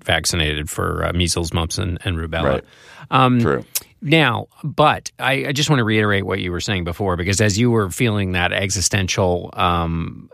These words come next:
Speaker 1: uh, frustration and rage at people who are basically not following the social compact, um,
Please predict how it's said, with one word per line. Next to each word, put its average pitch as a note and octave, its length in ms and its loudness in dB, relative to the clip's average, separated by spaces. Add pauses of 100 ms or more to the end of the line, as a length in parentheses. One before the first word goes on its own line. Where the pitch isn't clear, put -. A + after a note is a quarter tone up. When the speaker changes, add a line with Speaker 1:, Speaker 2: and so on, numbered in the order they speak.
Speaker 1:
uh, - 220 -4
frustration F#2 760 0
and E2+ 260 -2
rage F#2 400 0
at G2 120 -4
people F2+ 320 -4
who F2+ 80 0
are F2 80 2
basically F2 460 0
not F2 260 0
following F2 600 2 (360)
the G#2 160 0
social G2+ 340 0
compact, F#2 680 2 (340)
um, F#2 520 2